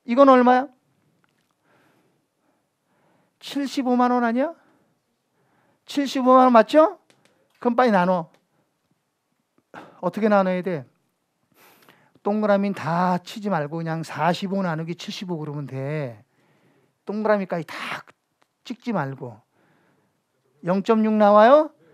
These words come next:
그럼 유-, 이 안에 육십 퍼센트가 원가라는 거예요. 그러면 이십오만 원 곱하기 영점육. 그럼 얼마?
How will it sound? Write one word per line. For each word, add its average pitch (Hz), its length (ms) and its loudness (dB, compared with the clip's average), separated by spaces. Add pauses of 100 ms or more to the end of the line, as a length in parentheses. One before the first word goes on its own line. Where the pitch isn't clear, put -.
(100)
그럼 247 220 -2
유-, 233 140 -2
이 220 240 4
안에 262 260 4
육십 208 380 -4
퍼센트가 254 720 0
원가라는 180 640 0
거예요. 120 360 -14 (720)
그러면 247 340 2 (100)
이십오만 214 840 2
원 339 240 4 (320)
곱하기 214 720 2
영점육. 196 800 0 (1600)
그럼 226 200 2
얼마? 202 300 2